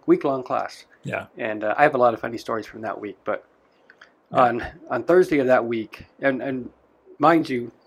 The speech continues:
Speaker 1: I was in a class with about twenty-five other guys, all from traditional mold remediation world,
Speaker 2: Yeah.
Speaker 1: right? So when I, when I told them who I was, it was kinda like, "Ugh, we don't like this guy at all." But, um, we started to,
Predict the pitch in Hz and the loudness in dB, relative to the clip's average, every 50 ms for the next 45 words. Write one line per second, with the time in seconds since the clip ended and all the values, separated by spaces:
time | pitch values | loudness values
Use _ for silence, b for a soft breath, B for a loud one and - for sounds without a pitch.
0 | - - - 135 139 139 151 151 147 - - 156 147 139 135 - - 120 - - | -8 -2 -2 0 0 0 0 0 -2 0 4 6 6 6 6 2 -4 -8 -6 -2
1 | 117 113 104 - - - 147 147 127 - 135 131 120 127 127 120 113 - 127 127 | -2 -2 -2 -2 -2 -2 -2 -2 2 2 2 2 2 2 0 -2 -2 -2 0 0
2 | 117 117 113 113 113 - _ b b b b b b b b b b _ _ _ | 0 0 -2 -4 -8 -10 _ b b b b b b b b b b _ _ _
3 | _ _ _ - - 139 135 135 135 - - 139 127 127 123 113 - - - 131 | _ _ _ 6 8 10 10 8 8 6 2 2 2 2 -4 -8 -10 -10 -6 -2
4 | 123 127 127 - 135 120 113 117 117 113 110 113 113 107 110 104 110 107 107 - | -2 -2 -2 -2 -6 -6 -6 -6 -6 -6 -6 -6 -6 -6 -8 -8 -8 -8 -10 -12
5 | - 113 107 104 113 101 92 - - - - _ _ _ _ _ - - - 104 | -14 -12 -8 -4 -2 -2 -2 -4 -8 -12 -18 _ _ _ _ _ -4 0 0 0
6 | 101 - - - - _ _ _ _ _ _ _ _ _ _ _ _ _ B B | 0 -2 -10 -16 -20 _ _ _ _ _ _ _ _ _ _ _ _ _ B B
7 | B B - - 135 127 123 - 139 135 127 127 123 120 - - - 135 131 131 | B B -6 -2 0 0 0 -2 -4 -6 -4 -4 -4 -6 -6 -4 0 0 2 6
8 | 190 196 208 175 127 139 143 123 120 113 127 123 110 110 98 101 - - 127 120 | 6 6 6 6 4 2 2 2 4 4 2 0 0 -2 -6 -8 -8 -6 -4 -4
9 | 117 104 104 98 - _ _ - - 131 131 110 - - _ _ b b b b | -2 -2 -4 -4 -6 _ _ -14 -10 -10 -10 -10 -10 -14 _ _ b b b b
10 | b b b - 131 143 123 107 113 110 - 123 113 - - 104 107 120 107 120 | b b b -6 -4 -4 -2 -2 -2 -4 -4 -6 -8 -6 -6 -6 -6 -4 -2 -2
11 | 117 107 104 - _ b b b b b b b b b b b - - 117 101 | -2 -2 -4 -8 _ b b b b b b b b b b b -8 -4 -4 -4
12 | - - - - 110 104 98 98 107 104 - _ _ _ _ _ _ _ _ - | -4 -4 -2 -2 -2 -2 -2 -4 -10 -14 -16 _ _ _ _ _ _ _ _ -20
13 | - - - 277 151 123 - - - 143 139 131 120 - 131 120 110 | -20 -18 -12 -8 -6 -6 -2 2 4 4 4 2 -2 -4 -4 -6 -6